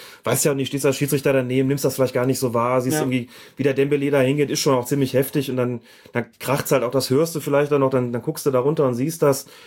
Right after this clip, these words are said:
Speaker 1: und der da eine halbe Sekunde braucht, das ist dann auch egal, da gibst du nicht gelb-rot, da gibst du doppelgelb, ist das Thema erledigt und, äh, im Grunde waren ja auch auf dem Platz dann alle, alle damit zufrieden. Nur in sozialen Netzwerken hat man manchmal halt ein bisschen mehr Zeit und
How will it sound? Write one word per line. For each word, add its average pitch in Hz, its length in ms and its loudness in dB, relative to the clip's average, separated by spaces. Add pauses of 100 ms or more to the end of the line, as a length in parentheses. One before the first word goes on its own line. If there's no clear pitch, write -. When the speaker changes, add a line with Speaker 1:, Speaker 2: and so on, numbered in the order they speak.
(180)
Speaker 1:
und - 220 -18
der 135 80 0
da 127 80 -4
eine 127 140 -2
halbe 131 200 2
Sekunde 127 360 2
braucht, 117 380 0
das 113 80 -4
ist 127 140 -8
dann 113 100 2
auch 113 120 -4
egal, 98 260 -2
da 101 100 -2
gibst - 300 -10
du 113 60 -2
nicht 117 200 -4
gelb-rot, 110 420 -2
da 123 60 2
gibst 113 160 -6
du 127 60 0
doppelgelb, 131 640 0 (760)
ist - 140 -4
das 135 140 0
Thema 143 260 2
erledigt 135 480 2
und, 131 260 -2
äh, 110 220 0 (300)
im 160 120 -6
Grunde 165 300 2
waren 143 160 2
ja 139 100 2
auch 127 120 0
auf 127 100 2
dem 127 100 -4
Platz 117 220 -2
dann 120 160 0
alle, 110 380 -2 (480)
alle 120 180 -4
damit 107 220 -4
zufrieden. 101 420 -6
Nur 92 340 -8
in 104 100 -8
sozialen 110 340 2
Netzwerken 110 380 0
hat 107 100 -4
man 104 120 -4
manchmal 104 260 -4
halt 95 100 -6
ein 101 60 -6
bisschen 104 240 -6
mehr 113 160 2
Zeit 113 280 0
und 101 220 -8